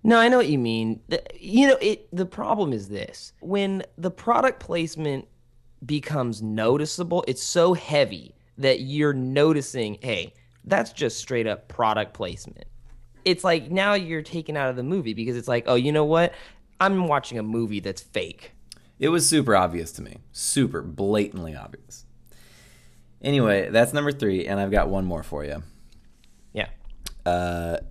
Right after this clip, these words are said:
Speaker 2: the gadgets this time around were just bad.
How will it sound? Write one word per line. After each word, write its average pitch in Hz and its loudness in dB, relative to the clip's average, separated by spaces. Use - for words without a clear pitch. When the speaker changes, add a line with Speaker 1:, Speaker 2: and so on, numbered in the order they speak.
Speaker 2:
the - 0
gadgets 170 -2
this 180 -8
time 202 -4
around 214 -6
were 95 -2
just 87 -6
bad. 80 -6